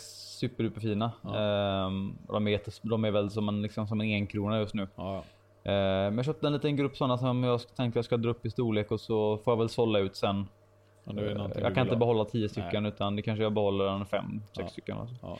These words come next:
Speaker 2: det blir ju ändå fisk utav dem. De blir ganska stora till
Speaker 1: Ja,
Speaker 2: slut också.
Speaker 1: de blir ju en tjugofem, trettio något sånt där.
Speaker 2: Ja.
Speaker 1: Så att det är en, eh,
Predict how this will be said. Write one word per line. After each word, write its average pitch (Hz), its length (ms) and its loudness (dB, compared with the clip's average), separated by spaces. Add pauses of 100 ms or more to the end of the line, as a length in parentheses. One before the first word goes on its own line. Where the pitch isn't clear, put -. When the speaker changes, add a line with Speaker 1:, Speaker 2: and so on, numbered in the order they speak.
(100)
Speaker 2:
det 104 100 -4
blir 110 160 0
ju 117 120 4
ändå 131 180 2
fisk 127 280 -2
utav 120 160 -4
dem. 110 100 -2
De 101 80 -4
blir 113 100 -4
ganska 123 220 0
stora 117 340 -2
till 139 120 -2
Speaker 1:
Ja, 123 60 6
Speaker 2:
slut 107 200 2
också. 117 100 -2
Speaker 1:
de 127 80 4
blir 120 120 4
ju 123 240 4
en 127 160 2
tjugofem, 117 340 0
trettio 117 320 -2
något 117 120 0
sånt 127 120 -2
där. 101 80 2
Speaker 2:
Ja. 90 60 0
Speaker 1:
Så 82 100 -6
att 104 100 -6
det 110 220 2
är 110 40 2
en, 107 180 0
eh, 107 400 2